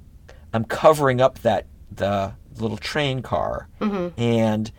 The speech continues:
Speaker 1: maybe I want to, or maybe I don't. Maybe I need to move back a little bit so you see all the wheels of the train car. Or I wanna see more of the slide rule. But I'm, but I think the, the thing that I, I'm doing in this exercise is f-, concentrating on filling the frame,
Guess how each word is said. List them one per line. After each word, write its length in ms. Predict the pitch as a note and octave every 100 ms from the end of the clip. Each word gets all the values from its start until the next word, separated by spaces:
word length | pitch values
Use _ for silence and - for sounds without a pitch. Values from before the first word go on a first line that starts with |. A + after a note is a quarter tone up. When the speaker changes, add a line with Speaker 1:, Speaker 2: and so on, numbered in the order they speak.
| - -
Speaker 1:
maybe 260 | A2+ A#2 A#2
I 60 |
want 340 | G#2+ B2+ F3 -
to, 280 | - A#2 A2
or 120 | B2+
maybe 340 | A#2+ A#2 G#2+
I 120 | F#2+
don't. 280 | G2 D#3+ A#2+
Maybe 200 | A2+ A2+
I 60 | A2
need 140 | G#2+
to 60 | G#2
move 220 | G#2+ G#2
back 220 | G2+ G2+
a 40 | G#2
little 140 | G#2+
bit 120 | G#2 -
so 100 | A2
you 80 | G#2
see 220 | - G2+
all 140 | G2
the 80 | A2+
wheels 320 | E3 G3 D#3
of 60 | G#2+
the 80 | G2+
train 340 | - F2+ E2
car. 300 | - - - - - -
Or 100 | A2
I 40 | A#2
wanna 160 | A#2
see 140 | A2+ A#2+
more 220 | A2+ A2+
of 80 | G#2+
the 80 | G#2+
slide 420 | - B2+ B2+ B2
rule. 480 | G#2+ G2+ F#2+ D3 - - - - _ - - - - -
But 100 | C#3+
I'm, 120 | C#3 - - -
but 120 | C#3+
I 80 | D3
think 260 | - G#3
the, 60 | C#3 B2+ C#3
the 180 | B2 C3
thing 360 | - A3 A#3+
that 100 | G#3+
I, 100 | D3 C3 -
I'm 180 | A2+ G#2+
doing 340 | C3+ E3+ D3
in 180 | - B2
this 180 | A#2 G#2 -
exercise 640 | B2+ C#3+ B2+ G#2+ G2 F#2
is 180 | G#2+ -
f-, 240 | - - - - - - -
concentrating 680 | - - A3+ B3 G#3 C#3+ A#2+
on 80 | A2+
filling 520 | - - E3+ E3+ D3+
the 60 | C3
frame, 520 | - C3 B2 D#2+ -